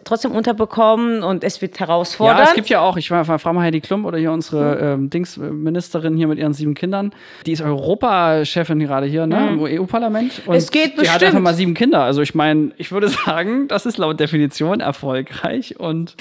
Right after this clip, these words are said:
Speaker 1: Äh, ja, es geht
Speaker 2: Familie.
Speaker 1: bestimmt. Und man kann sich natürlich jetzt damit beschäftigen, wenn man das möchte. Ja, also die Sache ist ja,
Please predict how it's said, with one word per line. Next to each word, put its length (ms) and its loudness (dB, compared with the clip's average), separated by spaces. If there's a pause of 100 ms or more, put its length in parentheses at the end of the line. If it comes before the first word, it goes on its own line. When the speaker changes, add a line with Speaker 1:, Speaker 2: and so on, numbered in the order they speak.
Speaker 1:
Äh, 280 0
ja, 240 6
es 120 2
geht 160 4
Speaker 2:
Familie. 60 2
Speaker 1:
bestimmt. 640 0 (140)
Und 140 2
man 120 2
kann 180 0
sich 80 -6
natürlich 260 0
jetzt 180 -2
damit 200 2
beschäftigen, 760 -2
wenn 180 2
man 200 2
das 360 -2
möchte. 480 0
Ja, 160 4
also 160 2
die 80 -6
Sache 220 2
ist 100 -4
ja, 120 2